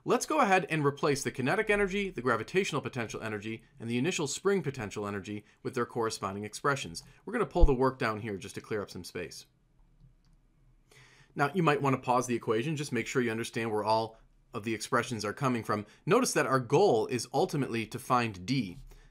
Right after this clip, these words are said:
If you look back at the picture, D was the distance by which the spring was compressed. Let's make sure we don't confuse that with this D,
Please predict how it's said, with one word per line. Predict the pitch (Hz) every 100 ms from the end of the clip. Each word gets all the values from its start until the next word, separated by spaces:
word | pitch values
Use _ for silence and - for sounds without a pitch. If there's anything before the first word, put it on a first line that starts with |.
| -
If | -
you | 123
look | 131
back | 127 123
at | 110
the | 113
picture, | 196 180 127
D | 104 135 180 127
was | 113 107
the |
distance | 110 147 165 - 110 -
by | 113
which | 107 117 -
the | 107
spring | - 117 110
was | 101 -
compressed. | 110 104 127 95 - - -
Let's | 143 143 160
make | 202
sure | - 220
we | 180
don't | 147 180 -
confuse | 151 135 165
that | 143 139
with | 127 101
this | 156 214
D, | - 143 98